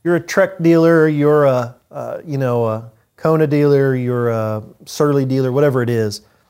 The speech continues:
Uh, you're kind of pretty much limited, and that was it.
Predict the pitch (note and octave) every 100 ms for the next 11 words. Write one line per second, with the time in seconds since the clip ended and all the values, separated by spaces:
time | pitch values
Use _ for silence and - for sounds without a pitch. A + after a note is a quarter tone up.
0 | _ _ G#3+ F#3+ E3 - D#3+ - E3 C3+
1 | A#2+ - A#2+ G#2+ G2 B2 B2 _ B2+ B2+
2 | A#2 G#2 G#2+ -